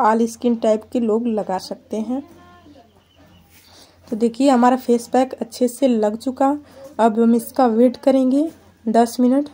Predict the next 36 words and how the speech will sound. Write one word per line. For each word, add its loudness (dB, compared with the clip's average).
दस 0
मिनट 0
के -2
बाद 0
अच्छे -4
से -2
ड्राई -2
हो 2
जाएगा, 2
तब -2
इसको -2
हम 2
क्लीन -2
करेंगे। -6
तो -12
देखिए, 0
हमारा 2
ड्राई 2
हो 2
चुका। -2
अब 0
हम 2
टमाटर -2
का -4
कटा -4
हुआ 2
भाग -6
लेंगे -2
और 2
उससे -2
इसको -4
धीरे 0
धीरे 2
मसाज 0
करते -4
हुए 0